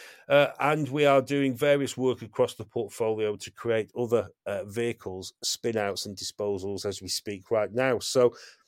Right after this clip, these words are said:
it's quite an active period for us. Uh, we, we don't start out with a specific plan for any one project necessarily, uh, but we usually do it via a process of, uh, iterative development.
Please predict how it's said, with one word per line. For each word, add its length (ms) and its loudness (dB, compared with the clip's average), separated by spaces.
it's 120 -4
quite 260 4
an 120 4
active 340 2
period 380 2
for 340 2
us. 160 -2
Uh, 420 4
we, 240 -8
we 140 -2
don't 240 8
start 560 4
out 400 2
with 180 -2
a 200 2
specific 760 -2
plan 320 0
for 180 -2
any 220 -2
one 240 2
project 400 0
necessarily, 680 2
uh, 240 6
but 140 4
we 100 0
usually 360 0
do 200 2
it 120 -2
via 340 6
a 60 2
process 580 -2
of, 160 -4
uh, 180 -4
iterative 540 -4
development. 500 -4